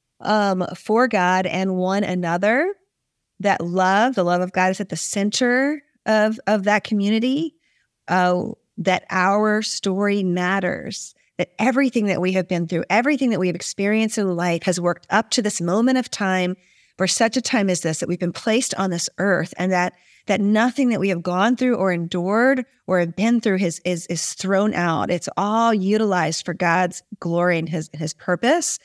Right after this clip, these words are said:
Uh, we have also learned that in c-, culture of community, that forgiveness is the key, um, when stepping into relationship. Doesn't mean we have to step back into the same relationship, but that as we begin to forgive those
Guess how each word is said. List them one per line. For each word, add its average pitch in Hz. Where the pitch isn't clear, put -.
Uh, 185
we 226
have 240
also 208
learned 214
that 175
in 175
c-, -
culture -
of -
community, 214
that -
forgiveness 226
is 196
the 165
key, 196
um, 180
when 196
stepping 190
into 190
relationship. 175
Doesn't 220
mean 233
we 226
have 220
to 175
step -
back -
into 190
the 175
same 220
relationship, 185
but 180
that 175
as 185
we 220
begin 214
to 247
forgive 190
those 190